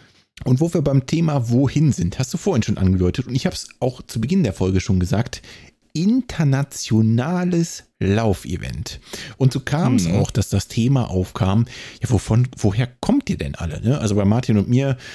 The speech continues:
Speaker 1: okay, war es jetzt nicht so die Überraschung, aber woher kam denn der Rest? Und wir hatten fast alles dabei, oder Martin?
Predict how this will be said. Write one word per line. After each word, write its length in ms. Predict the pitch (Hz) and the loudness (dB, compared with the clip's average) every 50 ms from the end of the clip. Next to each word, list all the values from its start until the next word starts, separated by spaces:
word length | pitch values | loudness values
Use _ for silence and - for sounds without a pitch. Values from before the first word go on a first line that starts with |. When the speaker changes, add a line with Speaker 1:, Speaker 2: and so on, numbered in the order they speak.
| - - - | -20 -10 -8
Speaker 1:
okay, 360 | - - - - 107 101 104 98 | -8 -6 -2 0 2 2 4 2
war 100 | 92 92 | 2 0
es 120 | 92 - | 0 0
jetzt 220 | - 92 - - | -2 -4 -2 0
nicht 180 | - 110 110 - | 0 0 0 0
so 160 | - 101 95 | 0 0 0
die 120 | 90 101 95 | 2 2 0
Überraschung, 500 | 92 95 87 92 127 151 - 180 175 160 - - - - | 0 0 0 0 0 0 2 2 0 0 0 -6 -8 -2
aber 240 | 165 170 185 147 | 0 0 2 2
woher 240 | 170 180 160 - 185 170 | 0 0 0 -2 -6 -8
kam 500 | - - - - 147 170 180 180 175 160 | -8 -6 -4 -2 -2 0 2 2 2 2
denn 180 | 156 147 147 | 2 2 2
der 120 | 143 151 131 | 2 0 0
Rest? 360 | 92 92 - - - - - | -2 -2 -2 -4 -8 -2 2
Und 220 | - 175 180 - | 2 2 2 2
wir 180 | - 165 - - | -2 -4 -2 -4
hatten 380 | 214 202 - - 131 156 160 - _ _ _ _ _ _ - | -6 -4 0 2 2 2 2 0 _ _ _ _ _ _ -18
fast 400 | - - - 107 107 - - - - | -6 -2 0 0 0 -2 -6 -14 -12
alles 260 | - 98 90 - - | -8 -8 -8 -8 -6
dabei, 240 | - - - - - - | -6 -6 -6 -8 -10 -6
oder 180 | - 113 110 135 | -2 0 0 2
Martin? 340 | 151 151 - - 180 180 | 2 2 2 2 0 0